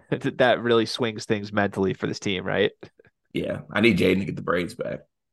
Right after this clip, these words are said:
Speaker 1: Okay, I have, uh, I have one more question, then I have one more bonus question. Does anybody get a D N P tonight? Anybody on the roster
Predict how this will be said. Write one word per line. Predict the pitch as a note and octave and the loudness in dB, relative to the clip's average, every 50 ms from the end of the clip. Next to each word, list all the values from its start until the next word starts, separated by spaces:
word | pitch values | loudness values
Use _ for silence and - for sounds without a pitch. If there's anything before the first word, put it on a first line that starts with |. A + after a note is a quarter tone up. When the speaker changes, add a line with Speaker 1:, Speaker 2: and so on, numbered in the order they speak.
| _ - | _ -6
Speaker 1:
Okay, | G#2+ - A2+ G2 F2 | -2 0 0 0 2
I | - C3 C#3 C#3+ | 2 4 6 8
have, | D3+ D3+ D3+ - - | 8 6 4 2 4
uh, | - D3+ C#3+ C#3+ C#3 C#3 C3+ C3+ | 6 8 8 8 8 8 6 6
I | - C3+ | 6 6
have | C#3+ C#3 C3 | 6 6 6
one | C3 C#3 D#3 D#3+ E3 E3 | 8 8 8 8 6 4
more | E3 D3+ D#3 D#3+ D3 | 6 8 8 8 8
question, | - E3+ D3+ C#3+ - - D#3 C#3 | 8 6 6 6 4 0 -2 0
then | C3+ C3 | 2 2
I | B2+ | 4
have | B2 A#2 | 2 2
one | A2 A#2+ B2 A#2+ | 2 -2 -2 -2
more | A#2+ A#2+ A2+ | 0 -2 -2
bonus | G#2+ G#2+ A2 A2 G#2+ A2+ - | 0 -2 -2 -2 -4 -8 -8
question. | - - G#2+ G#2+ A2 - - - G#2+ A2 - - _ - - - _ _ _ _ _ _ _ _ _ _ | -4 -4 -4 -4 -4 -8 -10 -12 -12 -14 -16 -20 _ -20 -20 -20 _ _ _ _ _ _ _ _ _ _
Does | - B2+ A#2+ C3+ | 4 6 6 6
anybody | C#3 C#3+ D3 D3+ D3 D#3 D3+ D3+ D3+ | 4 4 4 4 4 4 4 4 2
get | C3 A#2 C3+ C3+ C3+ C3 - - _ _ | 0 2 2 2 4 2 0 -4 _ _
a | A#2+ A#2+ A#2+ | -2 -2 -2
D | A2+ G2+ A#2 A#2 A2+ | -2 -4 -2 -2 0
N | A2 A2 G#2+ | 0 -2 -4
P | G#2+ - F#2+ - - - - _ _ _ _ _ _ _ _ _ _ _ _ _ - | -4 -6 -6 -6 -6 -10 -16 _ _ _ _ _ _ _ _ _ _ _ _ _ -12
tonight? | - G2+ F#2 - - - _ _ _ _ _ _ _ _ _ _ _ _ _ _ _ _ _ _ _ - | -10 -8 -8 -10 -10 -14 _ _ _ _ _ _ _ _ _ _ _ _ _ _ _ _ _ _ _ 2
Anybody | A#2+ B2+ C3+ D3 D3 C3+ C#3+ C#3+ C#3 C#3+ C#3 C#3+ - - | 2 2 2 2 2 6 6 6 6 6 2 2 2 4
on | A2+ A#2 A#2+ A#2 A#2 A#2 A#2 A2 - - _ _ _ - | 4 6 6 6 4 2 0 -6 -14 -20 _ _ _ -8
the | - A2+ | -6 -4
roster | G#2 G#2+ G#2+ G#2 G2+ F#2+ - - - - - - - - | 0 2 4 4 4 4 2 -2 -8 -10 -10 -10 -12 -16